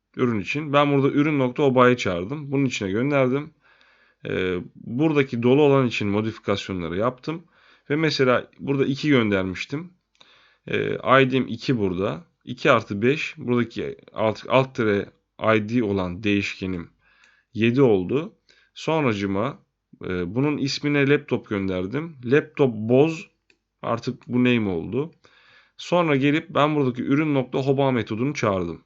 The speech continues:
Artık buna gelecek. E, ne yazacak? Yedi, e, yedi laptop boz gibi bir şey yazması gerekiyor.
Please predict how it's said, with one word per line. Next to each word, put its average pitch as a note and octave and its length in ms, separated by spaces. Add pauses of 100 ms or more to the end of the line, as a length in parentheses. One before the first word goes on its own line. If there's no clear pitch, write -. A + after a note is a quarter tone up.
(920)
Artık C3 420
buna C3+ 180
gelecek. G#2+ 540 (440)
E, B2+ 120
ne E3 80
yazacak? C3+ 460
Yedi, C3 640 (640)
e, G2 80 (1120)
yedi B2 680 (460)
laptop D3 480
boz C#3 340
gibi D3+ 200
bir C#3 60
şey C#3+ 200
yazması G#2 460
gerekiyor. F2 420